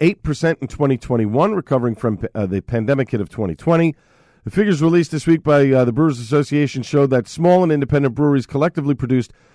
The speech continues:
twenty-four point eight million barrels of beer, realized eight percent growth against the backdrop of one percent volume growth in the overall beer market. It allowed craft to increase its share of the overall beer market by volume to thirteen point one percent,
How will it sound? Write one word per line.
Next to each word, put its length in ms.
twenty-four 480
point 300
eight 200
million 380
barrels 360
of 120
beer, 220
realized 380
eight 140
percent 320
growth 280
against 260
the 60
backdrop 500
of 100
one 260
percent 360
volume 280
growth 300
in 80
the 120
overall 380
beer 240
market. 380
It 120
allowed 320
craft 300
to 120
increase 420
its 140
share 200
of 100
the 80
overall 320
beer 220
market 340
by 140
volume 340
to 100
thirteen 460
point 260
one 220
percent, 400